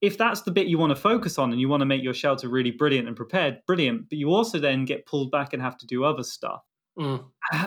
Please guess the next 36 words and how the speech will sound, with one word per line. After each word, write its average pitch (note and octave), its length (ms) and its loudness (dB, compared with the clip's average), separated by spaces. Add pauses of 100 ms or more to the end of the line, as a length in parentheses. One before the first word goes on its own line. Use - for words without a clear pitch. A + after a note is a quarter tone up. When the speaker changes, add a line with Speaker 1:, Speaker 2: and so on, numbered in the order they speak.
Speaker 1:
And F#3 180 2
the F#3 80 0
stories A3+ 680 2
that - 180 -2
come F3+ 200 -2
out G3 200 0
of F#3+ 180 -4
that A#3 260 0 (760)
are D#3+ 320 0 (300)
okay, F#3+ 640 2 (140)
but D#3+ 240 0
they E3 120 2
also F#3+ 300 2
feel F3+ 300 0
like D#3 540 -2 (840)
they're F3 320 0
not G3 480 2
something E3 420 0
I D#3 120 2
have D3 280 -2
full C#3 240 0
control C#3+ 600 0
over. A2 260 -4
I C3+ 180 0
only D#3 180 2
get D3 220 0
a C#3 40 0
little C3+ 520 -2
say A2 540 -2 (280)
in B2 120 -2
what B2 120 -2
I B2 80 0
can B2 200 -4
do B2+ 220 0
for B2 140 -12
them, A2+ 260 -10